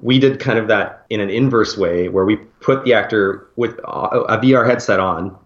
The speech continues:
and then showed them the space that they were acting to and just let them go. So we had, like, virtual, um, teleprompters and virtual marks where they had to kinda walk to, and, but they were in the actual world, which was,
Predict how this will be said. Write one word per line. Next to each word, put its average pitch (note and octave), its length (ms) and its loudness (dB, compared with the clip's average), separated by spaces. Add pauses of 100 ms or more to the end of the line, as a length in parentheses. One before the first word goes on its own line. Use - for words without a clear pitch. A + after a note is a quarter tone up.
(120)
and G#2+ 120 -2
then G#2+ 140 0
showed C3 300 2
them C3 160 0
the G#2+ 40 -4
space G#2+ 300 -2
that G#2+ 80 -6
they G2+ 80 0
were F#2+ 80 2
acting F#2 280 -4
to F#2+ 140 -6
and F2+ 140 -6
just F#2 160 -14
let G2 140 -2
them F2 140 -6
go. F#2+ 180 2
So A#2 120 -4
we A2+ 60 2
had, A2+ 160 0
like, F#2+ 200 0
virtual, F#2+ 580 -2
um, E2+ 200 -6
teleprompters F2+ 880 -2
and E2 220 -8
virtual A2 480 0
marks F2+ 420 -2
where F#2+ 100 0
they F2 80 -2
had F#2 160 -4
to - 80 -12
kinda F2 200 -4
walk D#2+ 360 -4
to, E2+ 260 -2
and, D#2 200 -10
but G2 120 -2
they D3 100 4
were B2+ 100 4
in C3 280 4
the A2 80 2
actual F#2+ 400 -2
world, F2+ 320 -2
which F2 220 -8
was, E2+ 380 -4